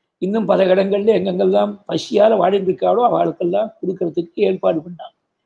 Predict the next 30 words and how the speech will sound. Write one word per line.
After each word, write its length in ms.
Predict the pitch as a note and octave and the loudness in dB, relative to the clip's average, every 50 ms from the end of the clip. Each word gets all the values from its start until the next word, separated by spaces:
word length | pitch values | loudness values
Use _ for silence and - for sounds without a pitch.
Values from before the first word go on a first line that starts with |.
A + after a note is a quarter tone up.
| _ _ _ _ _ _ _ | _ _ _ _ _ _ _
எல்லாரையும் 680 | - D#3+ E3+ G#3 A#3 B3+ C4+ C#4 D#4 E4+ D#4+ C#4 - | 2 2 4 6 6 6 6 8 6 6 4 2 -2
ஏன் 440 | - G#3+ G#3+ A3+ B3 A#3+ A3+ G3+ G#3+ | -2 -2 0 0 0 0 0 0 2
involve 300 | A3 A#3 A#3+ A#3 G#3 G#3 | 4 4 4 4 0 -2
பண்ணான்னா, 320 | F#3 F#3 F#3 F#3 G3+ C4+ C4+ | -4 -4 -6 -6 -6 -4 -2
everybody 560 | A3+ F#3+ G#3+ A#3 A#3 A3+ A3+ A#3+ C4+ C#4 B3 | 0 0 0 0 -2 -4 -4 -4 -4 -4 -6
must 140 | G#3+ - - | -8 -6 -4
have 240 | F3 F#3 G#3 A3 | -2 0 2 2
a 60 | A#3+ - - - | 0 -2 -4 -6
sense 280 | F3+ F#3 G#3 G3+ - | -6 -6 -6 -6 -4
of 100 | A3+ G3 - - | -4 -4 -2 -2
participation. 640 | D#3+ F3 G3+ F#3 E3+ F#3 G3 G3 F#3+ - - - _ _ _ _ _ _ _ _ _ _ _ _ | 0 0 0 -2 -4 -6 -4 -4 -6 -6 -8 -14 _ _ _ _ _ _ _ _ _ _ _ _
பெரிய 260 | - F3 F#3+ B3 C4 | 0 0 2 2 2
தர்ம 260 | A#3 F3 F3 G#3+ B3 B3 | 2 2 2 2 2 2
காரியம் 360 | C4 A#3 A3 A3+ B3+ C4 A3 | 4 4 4 4 2 0 0
பெரியவா 280 | G#3 G#3+ A#3 A#3+ A#3+ | 0 2 4 4 4
சொல்லிருக்கா, 460 | - E3 G#3 A#3+ G#3+ F#3 - C4+ D4 C#4 | 2 2 -2 -4 -4 0 0 2 2 2
நமக்கும் 400 | G3 F3 G3+ A3 F#3 - C4 C4 | 0 0 0 -2 -2 -2 -2 -2
ஒரு 120 | A#3 F3+ | -2 -2
சின்ன 260 | C#3+ F3 F#3 G3+ G#3+ | -4 -4 -4 -4 -4
பங்கு 260 | F3+ F#3 F#3+ F3+ F#3 | -4 -4 -4 -4 -2
அனிராட்டமா 520 | G3 - F3 F#3 F3+ F3+ F3+ - G#3 G#3 G#3 G#3 | -2 -2 0 0 -2 -2 -2 -4 -4 -2 -2 -2
கிடைச்சதேன்னு 420 | F3 F3 E3 E3+ E3 F3+ F#3+ B3+ - - - | -4 -6 -6 -6 -6 -6 -6 -8 -10 -16 -14
சந்தோஷப்படணும். 800 | - - - - - - - G3 - - - _ _ _ _ _ _ _ _ _ _ _ _ | -10 -8 -8 -8 -8 -12 -16 -18 -20 -20 -20 _ _ _ _ _ _ _ _ _ _ _ _
இந்த 640 | - F#3 G3+ G3+ G3+ G3 G3 F#3 E3+ E3 D#3 - - - _ _ _ _ _ _ _ - D#3 D#3+ | -2 -2 -2 0 2 4 6 6 8 6 6 4 2 -4 _ _ _ _ _ _ _ -6 -2 0
மார்க்கத்துக்கு 680 | F3+ G3+ B3 C#4 C4+ C4 A3+ - - G#3+ E3+ - G#3+ | 0 2 0 0 0 0 -2 -2 -2 -10 -8 -6 -4
யார் 340 | F#3+ F#3 F#3 G#3+ A3+ A3+ G3+ | -2 0 0 0 0 0 0
வழிகாட்டினா 520 | G3 A3 A#3+ A#3 A#3 G3 F3 A3+ A#3 A3 | 0 0 2 0 0 0 -2 -6 -6 -8
சுவாமி 340 | - - - F3+ E3+ E3+ E3 | -8 -6 -6 -6 -4 -4 -2
ராமன் 300 | D#3 D#3 E3 F3+ E3 D#3 | -2 -2 -4 -6 -10 -16
தான். 140 | - - | -16 -16